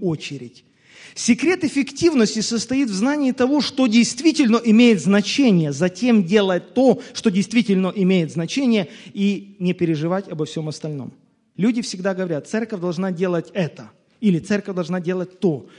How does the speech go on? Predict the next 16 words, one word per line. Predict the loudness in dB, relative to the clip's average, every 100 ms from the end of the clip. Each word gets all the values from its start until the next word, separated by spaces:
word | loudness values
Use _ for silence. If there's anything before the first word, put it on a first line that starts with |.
| -6
Многие | 0 2 2
советуют | -2 -2 -2 -2 -4
благородные | -2 -2 0 -2 -2 -2
дела, | -2 -4 -4
но | -2 0
вопрос, | -2 -4 -6 -6
по | -10
сути, | -8 -8 -6
не | -4 -4
в | -6
этом. | -10 -10 -20 -20 _ _ -20
Всегда | -6 -6 -2 -2
должен | -2 -2 -2
быть | -2 -4
фильтр. | -6 -8 -6 -6 -8 -20 -20 _ _ _ _ _ _ _ _
Фильтр. | _ -8 -6 -6 -10 -20